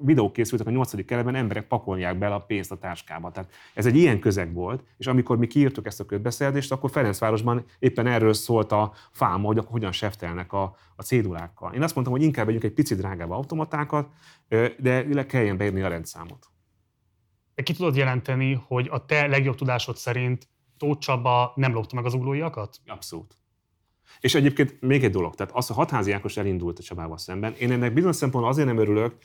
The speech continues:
Speaker 1: mert szerintem ki fog kapni, és szerintem az Ákosnak be kell kerülni a következő parlamentbe. De végül is az Ákos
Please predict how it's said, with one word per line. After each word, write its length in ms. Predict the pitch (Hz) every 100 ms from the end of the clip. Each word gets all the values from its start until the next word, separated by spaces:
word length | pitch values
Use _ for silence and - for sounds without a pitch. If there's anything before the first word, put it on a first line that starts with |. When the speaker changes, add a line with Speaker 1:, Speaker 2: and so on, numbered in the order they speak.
| _ _ -
Speaker 1:
mert 140 | 120
szerintem 220 | 123 120
ki 60 | 151
fog 180 | - 104
kapni, 240 | 117 123
és 60 | 113
szerintem 240 | 117 117
az 80 | 120
Ákosnak 340 | 120 120 120
be 120 | 120
kell 140 | 117 95
kerülni 240 | 101 104
a 40 | 104
következő 440 | 110 95 95 95
parlamentbe. 580 | 95 85 80 82 - - _ _ _ _ _ _ -
De 200 | 113 117
végül 240 | 123 127
is 320 | 123 - _ _ _
az 140 | 110 113
Ákos 500 | 117 127 127 -